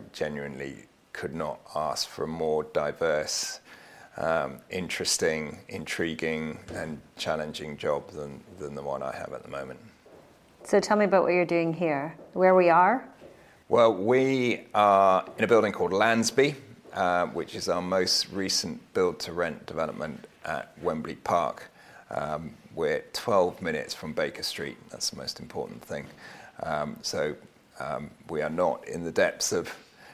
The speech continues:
Speaker 1: northwest London. We're actually pretty close to central London. Um, Wembley Park, of course, is known, you know, all around the world for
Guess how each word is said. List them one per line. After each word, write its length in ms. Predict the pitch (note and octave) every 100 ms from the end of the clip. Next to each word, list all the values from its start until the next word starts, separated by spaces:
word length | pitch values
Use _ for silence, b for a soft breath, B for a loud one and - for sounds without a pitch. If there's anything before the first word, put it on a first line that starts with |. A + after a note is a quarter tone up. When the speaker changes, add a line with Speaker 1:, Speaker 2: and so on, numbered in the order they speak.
| -
Speaker 1:
northwest 480 | A#2 A2 B2+ A#2 C3
London. 340 | B2 A#2 A2+
We're 140 | G2+
actually 240 | G2 - - -
pretty 400 | - G#2+ - E2
close 380 | - F#2+ F#2
to 80 | -
central 400 | - G2 F#2 G2+
London. 440 | G2 G2+ A2 A2+ - _ _ _
Um, 640 | G2 F#2+ G2 G2 F#2+ D#2+ - _ _ -
Wembley 380 | G#2+ G#2 G2 F#2+
Park, 420 | - G#2 F#2 A2
of 160 | G#2+
course, 340 | - D3+ A2+ -
is 100 | -
known, 460 | A2 G#2 G2+ F2+ - -
you 100 | F#2+
know, 100 | F#2 -
all 160 | F#2+ F2+
around 240 | F2+ F2+
the 80 | E2+
world 400 | F#2+ F#2 F2+ -
for 480 | - F#2+ F2+ E2+